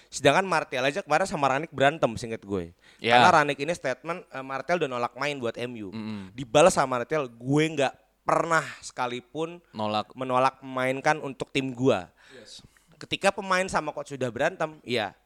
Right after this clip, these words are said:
Speaker 1: nggak mungkin kan coach <laughs> dibuang. Rangnick kan baru berapa
Speaker 2: Benar,
Speaker 1: bulan ya kali
Speaker 2: benar,
Speaker 1: dipecat
Speaker 2: benar,
Speaker 1: kan.
Speaker 2: benar, benar.
Speaker 1: Apalagi periode jangka panjang. Dengan Martial ke Sevilla, Sevilla selalu pu-, eh, selalu menjadi tim yang bisa ngebenerin performa. Carlos Bacca pernah
Speaker 2: Iya sih,
Speaker 1: bagus
Speaker 2: benar
Speaker 1: di
Speaker 2: sih.
Speaker 1: sana.
Speaker 2: Mm.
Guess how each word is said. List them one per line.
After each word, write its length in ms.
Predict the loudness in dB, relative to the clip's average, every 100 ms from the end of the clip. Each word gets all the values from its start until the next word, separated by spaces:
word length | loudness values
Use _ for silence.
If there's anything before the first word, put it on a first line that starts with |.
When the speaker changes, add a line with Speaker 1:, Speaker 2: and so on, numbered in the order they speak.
| _
Speaker 1:
nggak 220 | -14 -12
mungkin 260 | -12 -12 -12
kan 220 | -12 -10
coach 240 | -8 -8 -6
<laughs> 20 |
dibuang. 420 | -6 -6 -12 -14
Rangnick 380 | -14 -10 -8 -8
kan 80 | -8
baru 180 | -8 -6
berapa 240 | -6 -4
Speaker 2:
Benar, 160 | -4 -4
Speaker 1:
bulan 200 | -2 -2
ya 80 | 2
kali 440 | 8 10 10 6
Speaker 2:
benar, 60 | 0
Speaker 1:
dipecat 360 | -4 -4 -2 -4
Speaker 2:
benar, 140 | -2 0
Speaker 1:
kan. 100 | 0
Speaker 2:
benar, 240 | -2 -10 -10
benar. 240 | -12 -12 -8
Speaker 1:
Apalagi 320 | -4 -4 -2
periode 240 | -2 -2 -2
jangka 200 | -4 -2
panjang. 440 | -4 -6 -10 -12 -14 -20 -8
Dengan 300 | 0 2 2
Martial 400 | 2 0 0 -2
ke 80 |
Sevilla, 480 | -4 -6 -4 -2 -4
Sevilla 560 | -2 -6 -2 0 0 0 -10 _ _
selalu 480 | -10 2 4 4 2
pu-, 260 | -4 -8
eh, 220 | -4 -4 -2
selalu 400 | 0 -2 -2 -4
menjadi 240 | -6 -6
tim 160 | -10 -10
yang 80 |
bisa 160 | -8 -8
ngebenerin 560 | -6 -8 -8 -6 -6 -4
performa. 560 | -4 -2 -4 -4 -8 -12 _ _ _ _ -10
Carlos 320 | -8 -8 -8
Bacca 400 | -6 -4 0 0
pernah 240 | 0 -8
Speaker 2:
Iya 160 | -2 -2
sih, 180 | -2 -6
Speaker 1:
bagus 220 | -6 -4
Speaker 2:
benar 100 | -2
Speaker 1:
di 80 | 0
Speaker 2:
sih. 60 |
Speaker 1:
sana. 400 | 0 -2 -4 -8 -6
Speaker 2:
Mm. 220 | -8 -8